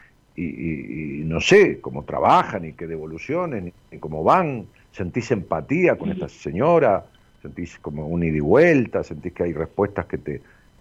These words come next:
Speaker 1: que te
Speaker 2: Sí.
Speaker 1: cuadran, que te hacen centro? ¿Te sentís, se entiende lo que estoy
Speaker 2: Mm.
Speaker 1: diciendo? ¿Te sentís bien en el ida y
Speaker 2: Sí.
Speaker 1: vuelta con ella?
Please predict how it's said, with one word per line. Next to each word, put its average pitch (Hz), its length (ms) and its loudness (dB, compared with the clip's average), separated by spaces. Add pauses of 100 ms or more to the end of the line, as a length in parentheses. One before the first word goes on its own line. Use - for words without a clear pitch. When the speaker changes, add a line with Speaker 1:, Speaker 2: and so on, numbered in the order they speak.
(220)
Speaker 1:
que - 80 -8
te 131 200 -10
Speaker 2:
Sí. - 60 0
Speaker 1:
cuadran, 120 460 4
que 80 100 -12
te 87 120 -10
hacen 78 240 -10
centro? 139 640 -2
¿Te - 120 -12
sentís, 90 440 -6 (960)
se - 200 -12
entiende 151 320 4
lo 92 80 0
que 95 60 -2
estoy - 120 0
Speaker 2:
Mm. - 20 0
Speaker 1:
diciendo? 117 260 -2
¿Te - 100 -14
sentís 73 260 -8
bien 143 280 4
en 90 100 -4
el 85 120 -4
ida 95 140 0
y - 20 0
Speaker 2:
Sí. 104 80 2
Speaker 1:
vuelta 107 280 2 (160)
con 85 160 -6
ella? 139 400 0